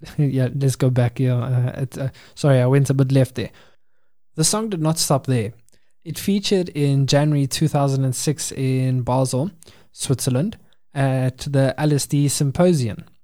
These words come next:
Well, that first foray mo-, into moving image became an odyssey that continues decades later. Grande Dame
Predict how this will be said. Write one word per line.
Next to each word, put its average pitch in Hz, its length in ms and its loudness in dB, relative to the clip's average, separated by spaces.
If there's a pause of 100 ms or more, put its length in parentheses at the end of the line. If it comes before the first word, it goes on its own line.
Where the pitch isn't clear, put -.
(300)
Well, 143 120 -10
that 143 200 0
first 196 400 0
foray 156 360 4
mo-, 139 260 2
into 147 400 0
moving 139 380 4
image 143 400 2
became 135 540 2 (420)
an 143 200 -2
odyssey 160 500 2
that 127 180 2
continues 139 640 4
decades 127 480 0
later. 123 420 -2 (1120)
Grande 185 360 4
Dame 151 460 2